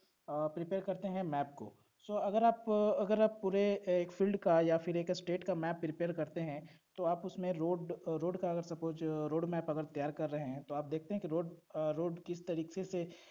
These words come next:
किस किस direction में गई है, वो सारा हमको क्या मिल जाता है, Map मिल जाता है। तो अगर आप कभी सोचें कि अगर हम ऊपर से फोटो खींचे, अगर ऊपर से आप ground का फोटो खींचे,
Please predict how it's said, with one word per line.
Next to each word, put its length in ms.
किस 160
किस 140
direction 400
में 160
गई 180
है, 140
वो 220
सारा 220
हमको 200
क्या 160
मिल 180
जाता 240
है, 140
Map 220
मिल 140
जाता 240
है। 200
तो 100
अगर 300
आप 140
कभी 180
सोचें 340
कि 100
अगर 180
हम 260
ऊपर 300
से 400
फोटो 260
खींचे, 600
अगर 180
ऊपर 200
से 120
आप 80
ground 280
का 120
फोटो 320
खींचे, 440